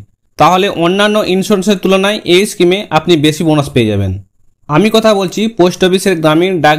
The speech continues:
জীবন বীমা স্কিমের সম্বন্ধে, যেটি একটি খুব দারুণ স্কিম, আর একে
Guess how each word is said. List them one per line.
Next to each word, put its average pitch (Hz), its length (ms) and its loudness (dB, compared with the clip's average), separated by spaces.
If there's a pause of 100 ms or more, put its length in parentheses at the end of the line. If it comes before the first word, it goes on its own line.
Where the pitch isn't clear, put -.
জীবন 156 260 0
বীমা 160 200 0
স্কিমের 131 320 -2
সম্বন্ধে, 98 360 -2 (380)
যেটি 160 400 0
একটি 196 240 -2
খুব 190 260 0
দারুণ 139 240 2
স্কিম, 95 280 -4 (420)
আর 160 160 2 (140)
একে 170 260 0